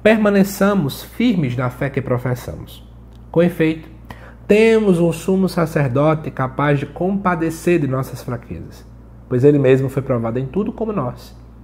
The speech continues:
com exceção do pecado. Aproximemo-nos então com toda a confiança do trono da graça, para conseguirmos misericórdia e alcançarmos a graça de um auxílio no momento oportuno."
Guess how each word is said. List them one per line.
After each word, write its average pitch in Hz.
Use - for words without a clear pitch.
com 185
exceção 170
do 127
pecado. 107
Aproximemo-nos 196
então 180
com 190
toda 214
a -
confiança 185
do 117
trono 160
da 165
graça, 151
para 143
conseguirmos 139
misericórdia 147
e 139
alcançarmos 143
a 156
graça 127
de 135
um 180
auxílio 107
no 123
momento 107
oportuno." -